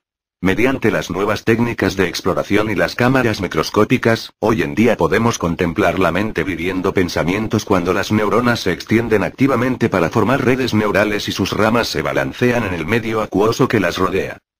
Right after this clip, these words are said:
¿Cómo afecta el modo en que utilizamos la atención a nuestra manera de reestructurar el cerebro?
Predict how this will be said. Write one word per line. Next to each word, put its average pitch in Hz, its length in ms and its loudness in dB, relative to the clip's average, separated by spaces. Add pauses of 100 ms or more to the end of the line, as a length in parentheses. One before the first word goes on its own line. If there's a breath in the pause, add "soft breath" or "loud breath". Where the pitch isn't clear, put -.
(240)
¿Cómo 120 260 2
afecta 90 380 -2
el 78 100 -8
modo 95 300 2
en 87 100 -8
que 95 100 0
utilizamos 101 640 0
la 98 140 0
atención 90 500 0
a 107 80 0
nuestra 90 340 -6
manera 104 300 -4
de 104 80 -4
reestructurar 92 720 -2
el 78 140 -2
cerebro? 110 460 0